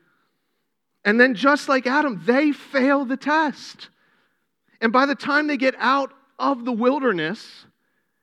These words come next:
God has had to destroy all of them. Like thousands and thousands and thousands of people. They all failed.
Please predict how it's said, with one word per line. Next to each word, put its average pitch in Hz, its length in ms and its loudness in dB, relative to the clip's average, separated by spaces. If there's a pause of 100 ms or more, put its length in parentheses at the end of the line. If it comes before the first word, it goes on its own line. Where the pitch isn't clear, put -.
(300)
God 254 320 2
has 247 180 0
had 254 280 -4
to 240 100 -4
destroy 208 840 -2 (840)
all 320 380 2
of 143 180 -2
them. 123 300 -12 (1040)
Like 254 180 0
thousands 262 880 0
and 208 280 -4
thousands 240 760 -2
and 214 280 -6
thousands 262 600 -4
of 220 160 -8
people. 247 440 -8
They 214 220 0
all 277 360 -2
failed. 285 480 -2